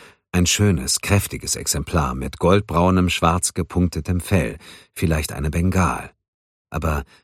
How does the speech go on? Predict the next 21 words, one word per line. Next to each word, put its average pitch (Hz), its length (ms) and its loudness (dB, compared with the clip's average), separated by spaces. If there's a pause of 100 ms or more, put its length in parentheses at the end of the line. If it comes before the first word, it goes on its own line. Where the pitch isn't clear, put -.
(480)
etwas 85 320 -4
stimmte - 480 -2
nicht. - 360 -8 (520)
Keller 90 240 2
justierte 87 600 0
den 85 160 -2
Lichtregler, 87 680 0 (340)
holte 104 260 2
das 110 220 -2
Bild 90 300 0
noch 92 220 0
näher 82 400 2
heran 78 480 2 (760)
und 78 220 2
zuckte - 580 0
angewidert 82 640 2
zurück. 80 580 -2 (460)
Der 80 220 0
Kopf - 380 -2
der 62 160 -8
Katze 78 520 0